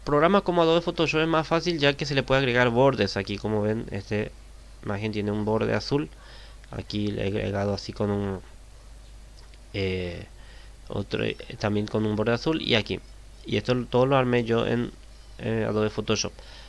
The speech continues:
Pero el, en Canva hay ciertas cosas que también se puede hacer, entonces tampoco está de más hacer uno netamente al estilo de, de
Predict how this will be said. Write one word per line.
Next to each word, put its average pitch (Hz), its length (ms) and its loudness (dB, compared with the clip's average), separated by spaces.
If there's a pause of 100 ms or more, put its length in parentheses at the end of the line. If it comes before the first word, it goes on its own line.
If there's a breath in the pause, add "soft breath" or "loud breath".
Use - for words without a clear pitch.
(320 loud breath)
Pero 127 500 6
el, 101 560 2
en 110 140 -2
Canva 120 360 4
hay 117 140 4
ciertas 113 340 -4
cosas 113 240 -4
que 113 80 -2
también 107 200 0
se 107 100 -2
puede 113 160 -2
hacer, 123 180 -2
entonces 107 480 -4 (320 loud breath)
tampoco 107 320 0
está 107 180 4
de 107 100 4
más 104 280 0 (220 loud breath)
hacer 107 240 -2
uno 107 200 0
netamente 101 760 0
al 95 160 -2
estilo 101 340 -2
de, 95 360 -4 (640 loud breath)
de 95 520 -4